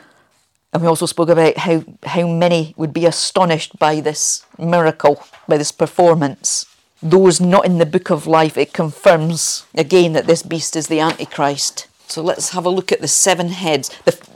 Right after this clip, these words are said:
the word adultery, I think the context here is used in unfaithful. Okay, the seven heads, the seven hills and the seven kings. Many believe this is the Roman Catholic Church, as it is unfaithful in representing Christ with many false and unbiblical doctrines,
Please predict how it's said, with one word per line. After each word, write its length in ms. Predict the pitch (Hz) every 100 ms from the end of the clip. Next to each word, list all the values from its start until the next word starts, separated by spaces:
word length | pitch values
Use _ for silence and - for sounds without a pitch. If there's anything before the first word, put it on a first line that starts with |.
| -
the 160 | 160 170
word 280 | 208 214
adultery, 760 | 180 151 180 185 - 151 151 151 -
I 40 |
think 240 | - - 156
the 80 |
context 480 | - 180 170 165 -
here 120 | 160
is 140 | 156 147
used 180 | 165 160
in 180 | 156 -
unfaithful. 760 | 160 170 - 190 165 - - 139 - _
Okay, 220 | - 180
the 100 | 151
seven 380 | 147 - 202 208
heads, 320 | 190 190 202
the 80 | 165
seven 300 | - 185 185
hills 300 | 185 170 165
and 160 | 165 156
the 60 |
seven 380 | 160 185 165 160
kings. 340 | - 160 147 151
Many 220 | 185 190
believe 380 | 185 185 160 151
this 200 | 175 180
is 100 | 156
the 120 | 151
Roman 320 | 175 170 170
Catholic 500 | 170 156 - 151 -
Church, 380 | - 151 - - - - - -
as 180 | 143 139
it 80 |
is 140 | 127 143
unfaithful 680 | 170 151 - 156 - 151 -
in 200 | 147 147
representing 960 | 160 - 156 143 151 147 - 147 147 - _ -
Christ 340 | 160 143 135
with 160 | 143 -
many 240 | 156 151
false 360 | 143 - 151 -
and 180 | 143 -
unbiblical 680 | 151 143 147 151 - 151 139
doctrines, 640 | 151 - - - 127 135